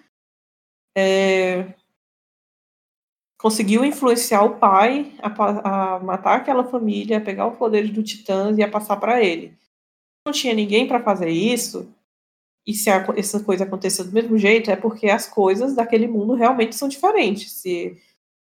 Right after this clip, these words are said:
tipo, se não teve ninguém influenciando o Grisha lá e ele fez isso porque fez, então os personagens de lá não são equivalentes aos personagens dessa realidade. Então a gente não pode medir os personagens dessa realidade comparando com aquela realidade.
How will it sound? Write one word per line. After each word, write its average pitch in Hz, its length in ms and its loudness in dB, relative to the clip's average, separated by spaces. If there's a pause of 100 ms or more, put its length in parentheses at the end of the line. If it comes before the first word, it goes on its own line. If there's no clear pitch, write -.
(100)
tipo, 180 600 -10 (180)
se - 160 -8
não 202 120 0
teve 202 240 0
ninguém 196 320 4
influenciando 214 560 2
o - 20 -2
Grisha 190 340 0
lá 185 320 2
e 185 80 0
ele 185 140 -4
fez 185 300 -2
isso 190 180 -6
porque 180 220 -10
fez, 214 400 0
então 202 280 0
os 220 100 -2
personagens 214 540 2
de 185 60 -4
lá 185 220 2
não 233 120 -4
são 247 220 0
equivalentes 208 640 2
aos 190 120 0
personagens 185 600 -4
dessa 180 260 -2
realidade. 180 640 -2 (420)
Então 220 200 -2
a 226 60 4
gente 233 220 0
não 214 80 0
pode 220 360 4
medir 220 320 2
os 226 80 -2
personagens 190 440 0
dessa 175 280 -6
realidade 202 520 2
comparando 202 560 -2
com - 60 -10
aquela 196 320 -2
realidade. 202 600 0